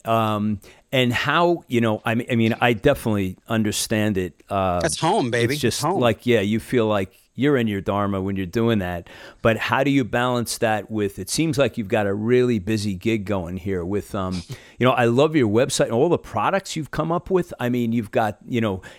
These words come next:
Speaker 1: you do coaching, you, you've
Speaker 2: Yeah.
Speaker 1: got the podcast going, you've got all these great resources.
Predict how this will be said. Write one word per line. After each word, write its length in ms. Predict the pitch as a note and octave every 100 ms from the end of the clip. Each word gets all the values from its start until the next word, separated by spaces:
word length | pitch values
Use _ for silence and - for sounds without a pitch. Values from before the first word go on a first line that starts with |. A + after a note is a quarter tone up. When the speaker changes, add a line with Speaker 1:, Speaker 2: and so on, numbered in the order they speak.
| -
Speaker 1:
you 120 | B2
do 160 | A#2+ A#2+
coaching, 720 | - F3+ F3 - G#2+ D#2+ E2+
you, 180 | G#2+ -
you've 200 | A#2 A2
Speaker 2:
Yeah. 120 | C3+
Speaker 1:
got 80 | C#3
the 80 | -
podcast 720 | - D3 E3+ - B2 G2 -
going, 300 | - G2 F#2
you've 160 | F#2 G2+
got 220 | C3+ A2+
all 140 | - E3+
these 220 | D#3+ A2+
great 320 | - A#2+ A2+
resources. 880 | A2 D3 F3 D#3+ D3+ C#3+ D3 C#3+ A#2+